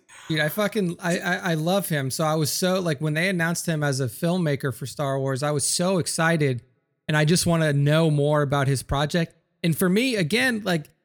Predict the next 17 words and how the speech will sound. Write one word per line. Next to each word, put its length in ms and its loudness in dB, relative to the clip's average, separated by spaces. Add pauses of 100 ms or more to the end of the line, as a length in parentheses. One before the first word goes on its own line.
(120)
you 120 2
know, 100 4
maybe 320 4
there's 240 2
a 40 2
sniper 500 2
on 100 0
the, 140 2
on 160 0
the 100 2
roof 260 2
next 260 -4
to 40 -2
me, 100 2
but 200 0
I 200 2
am 280 -2